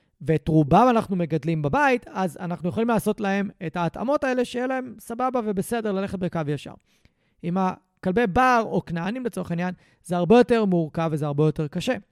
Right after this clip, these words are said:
אז כלבי הבר שמתקשים להתמודד עם עומס, ואנחנו יודעים שהם לא כלבים שאנחנו פיתחנו, אז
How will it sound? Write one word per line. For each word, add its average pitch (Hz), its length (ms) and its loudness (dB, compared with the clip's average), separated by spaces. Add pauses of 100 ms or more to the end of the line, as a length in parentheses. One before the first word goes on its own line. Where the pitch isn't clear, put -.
(560)
אז 180 140 -4
כלבי 196 220 0
הבר 180 280 2
שמתקשים 170 680 -2
להתמודד 214 540 2 (180)
עם 185 140 -4
עומס, 160 540 -2 (800)
ואנחנו 190 360 4
יודעים 247 360 8
שהם 262 400 2
לא 247 260 8
כלבים 254 500 4 (200)
שאנחנו 214 520 -2
פיתחנו, 190 520 -4 (120)
אז 160 220 -6